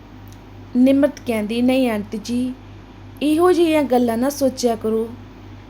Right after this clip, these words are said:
ਜਿੰਨਾ ਟਾਈਮ ਮੈਂ ਇਸ ਹੋਮ ਕੇਅਰ ਵਿੱਚ ਹਾਂ, ਉਨਾ ਟਾਈਮ ਮੈਂ ਨਹੀਂ ਤੁਹਾਨੂੰ ਉਦਾਸ ਹੋਣ ਦੇਣਾ। ਜੋ ਤੁਹਾਨੂੰ ਦੁੱਖ ਤਕਲੀਫ ਹੈ,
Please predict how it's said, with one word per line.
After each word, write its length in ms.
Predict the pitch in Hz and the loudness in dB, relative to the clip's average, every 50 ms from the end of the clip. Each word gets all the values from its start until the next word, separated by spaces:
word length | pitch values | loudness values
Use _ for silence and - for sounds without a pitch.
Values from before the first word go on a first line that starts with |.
| - - - | -20 -18 -10
ਜਿੰਨਾ 420 | 208 - 302 285 311 320 339 349 | -4 0 2 2 4 4 4 2
ਟਾਈਮ 300 | 330 269 294 277 277 277 | 2 2 2 2 2 2
ਮੈਂ 160 | 277 277 294 - | 2 2 0 0
ਇਸ 280 | - 277 302 302 - | 0 -2 -2 -2 -4
ਹੋਮ 360 | 285 262 269 277 262 277 285 | -4 -2 0 2 2 2 2
ਕੇਅਰ 340 | 277 - - 277 262 262 254 | 0 0 0 2 2 4 4
ਵਿੱਚ 280 | 254 262 247 254 - 269 | 2 0 -2 -2 0 0
ਹਾਂ, 220 | 247 247 254 254 254 - - - - - - - - - - - - | 0 0 -2 -4 -6 -8 -14 -18 -20 -20 -20 -20 -20 -20 -18 -4 0
ਉਨਾ 320 | 294 320 320 311 320 320 320 | 2 4 4 6 6 4 4
ਟਾਈਮ 320 | - - 285 269 262 262 | 2 2 2 2 4 2
ਮੈਂ 320 | 262 262 262 262 262 254 262 | 2 2 2 2 2 2 2
ਨਹੀਂ 140 | 269 302 | 2 0
ਤੁਹਾਨੂੰ 420 | 302 302 302 285 254 254 254 254 240 | 0 0 0 0 2 2 2 2 0
ਉਦਾਸ 420 | 226 233 220 208 208 208 - - | 0 0 0 0 0 -2 -2 -4
ਹੋਣ 160 | 220 220 214 | -4 -4 -2
ਦੇਣਾ। 380 | 208 208 196 196 190 190 196 196 202 - - - - - - - - - - - - - - - 247 | -2 -4 -4 -6 -6 -8 -10 -12 -14 -16 -18 -20 -20 -20 -20 -20 -20 -20 -20 -20 -20 -20 -16 -14 -8
ਜੋ 220 | - - 349 370 | -4 0 0 0
ਤੁਹਾਨੂੰ 440 | 370 - 349 311 269 277 285 247 214 | 0 2 2 4 4 4 4 2 0
ਦੁੱਖ 220 | 277 330 320 - - - | -2 -4 -4 -6 -10 -10
ਤਕਲੀਫ 480 | 320 - 277 254 247 247 262 254 285 | -8 -4 -2 0 0 0 0 0 0
ਹੈ, 220 | 277 269 285 277 | 0 0 -2 -4